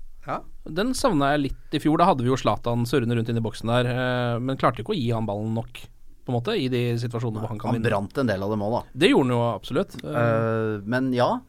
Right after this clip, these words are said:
Speaker 3: det er, men klart, Martial er eldre, eh, Mkhitaryan har kommet, har hatt det året han trengte for å på en måte tilpasse seg livet der, og
Speaker 2: Og Young spiller, han er jo en veldig god innleggsspiller.
Speaker 3: Ja. Eh, Antonio Valencia, eh,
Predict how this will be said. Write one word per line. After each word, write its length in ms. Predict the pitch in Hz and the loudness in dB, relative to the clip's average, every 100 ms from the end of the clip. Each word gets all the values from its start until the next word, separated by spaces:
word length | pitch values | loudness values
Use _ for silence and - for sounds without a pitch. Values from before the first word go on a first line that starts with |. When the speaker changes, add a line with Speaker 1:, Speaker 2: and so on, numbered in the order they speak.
| - | -16
Speaker 3:
det 240 | 151 175 | -2 4
er, 400 | 151 127 143 139 | 6 6 4 0
men 320 | 131 160 160 147 | -6 -6 -6 -6
klart, 440 | 160 156 - - 113 101 98 | -4 -4 -4 -16 -12 -12 -6
Martial 440 | 131 131 151 135 | -4 -2 0 2
er 140 | 131 123 | 0 0
eldre, 260 | 117 117 135 | -2 0 -2
eh, 160 | 131 127 | -2 -2
Mkhitaryan 720 | 127 - 117 117 120 120 120 | -4 -2 0 0 0 -2 -2
har 140 | 120 120 | -2 -4
kommet, 340 | 123 107 104 - - - - | -6 -8 -8 -14 -20 -20 -6
har 100 | 107 | -6
hatt 220 | 117 117 | -6 -8
det 140 | 117 95 | -6 -6
året 240 | 92 92 | -4 -4
han 240 | 101 104 101 | -4 -6 -6
trengte 380 | 113 87 - | -8 -10 -12
for 140 | 87 98 | -10 -8
å 280 | 95 95 90 | -6 -8 -10
på 60 | |
en 80 | 98 92 | -10 -12
måte 240 | - 90 | -8 -8
tilpasse 460 | 82 80 85 82 82 | -8 -12 -10 -10 -6
seg 320 | 90 87 90 | -4 -4 -4
livet 300 | 78 76 76 | -6 -8 -4
der, 220 | - 143 | -2 -2
og 520 | 160 113 110 107 104 135 | -4 -2 0 0 -2 0
Speaker 2:
Og 80 | |
Young 240 | 131 127 143 | 2 2 0
spiller, 320 | - 151 160 | 0 -2 2
han 160 | 160 165 | 2 2
er 160 | 107 | 0
jo 140 | 113 117 | 0 -2
en 340 | 120 120 120 | 0 0 -2
veldig 300 | 127 123 110 | -2 -4 -2
god 100 | 113 | -6
innleggsspiller. 480 | 104 98 104 123 120 - | -6 -8 -8 -6 -6 0
Speaker 3:
Ja. 160 | 110 - - - - | 0 0 -10 -20 -16
Eh, 140 | - 101 - | -8 -8 -6
Antonio 320 | 117 117 117 | -6 -2 0
Valencia, 680 | 123 107 95 123 143 185 - | 0 -2 -4 -2 -2 -2 -6
eh, 800 | - 127 120 123 120 123 120 | -10 -8 -6 -6 -6 -6 -8